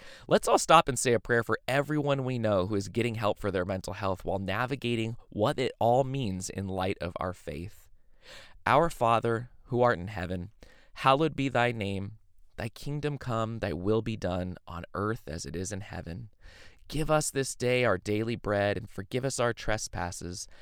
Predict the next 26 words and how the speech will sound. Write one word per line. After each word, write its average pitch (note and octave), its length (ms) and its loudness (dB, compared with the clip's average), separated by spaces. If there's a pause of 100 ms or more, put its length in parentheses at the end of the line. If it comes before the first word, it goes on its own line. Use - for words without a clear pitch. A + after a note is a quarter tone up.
(160)
as G#2 180 -2
we A2+ 240 0
forgive C3 380 -2
those F#2+ 420 2
who - 100 -8
trespass - 640 -6
against F2+ 440 -6
us. F2 320 -6 (400)
And C3 140 2
lead D#3+ 260 0
us F3 180 0
not C#3 300 2
into A2+ 260 -4
temptation, F#2 800 -4 (220)
but - 120 -10
deliver F#2+ 480 -2
us F2+ 220 -4
from F#2 240 -10
evil. F2+ 360 -6 (680)
If A#2+ 160 4
you C3+ 140 4
listen D#3 340 2
to C#3+ 100 0
this B2+ 180 2
podcast A#2 520 2
with G#2 120 0